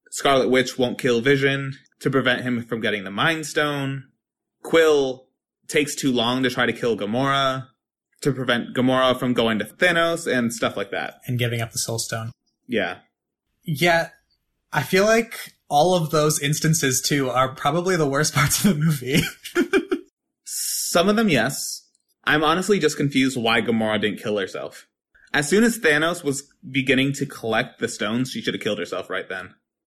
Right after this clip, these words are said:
Speaker 1: instead of asking Quill to do it.
Speaker 2: You mean before she ever came across him?
Speaker 1: As soon as she found out that he had even one.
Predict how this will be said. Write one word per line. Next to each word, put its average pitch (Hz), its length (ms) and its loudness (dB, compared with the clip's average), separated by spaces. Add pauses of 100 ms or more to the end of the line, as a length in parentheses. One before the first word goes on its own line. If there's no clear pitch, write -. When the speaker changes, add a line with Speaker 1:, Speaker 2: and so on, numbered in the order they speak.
(220)
Speaker 1:
instead 123 300 0
of 117 120 2
asking 113 380 -2
Quill 107 260 0
to 92 60 -6
do 98 160 -2
it. 92 160 -6 (500)
Speaker 2:
You 135 160 -2
mean 135 540 0 (180)
before 123 380 0
she 123 240 2
ever 120 320 2
came 117 280 -2
across 117 340 0
him? 220 240 -2 (640)
Speaker 1:
As 135 160 0
soon 175 180 4
as 190 120 2
she 170 220 0
found 139 320 2
out 135 180 2
that 113 140 -2
he 135 180 2
had 120 260 0
even 117 340 0
one. 95 380 -8